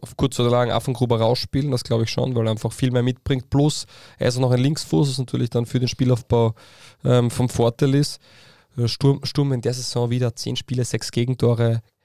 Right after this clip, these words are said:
Letztes Jahr zu dem Zeitpunkt fünf Gegentore. Das ist schon ein Steckenpferd. Und diese defensive Stabilität,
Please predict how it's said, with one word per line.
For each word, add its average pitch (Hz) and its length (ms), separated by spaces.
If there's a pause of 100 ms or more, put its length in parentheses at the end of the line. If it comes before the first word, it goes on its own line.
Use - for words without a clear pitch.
(140)
Letztes - 420
Jahr 123 100
zu - 100
dem 117 160
Zeitpunkt 113 500
fünf 135 300
Gegentore. 117 640 (300)
Das 107 100
ist 120 80
schon 123 160
ein 123 60
Steckenpferd. 110 640
Und 113 60
diese 110 180
defensive 123 640
Stabilität, 113 760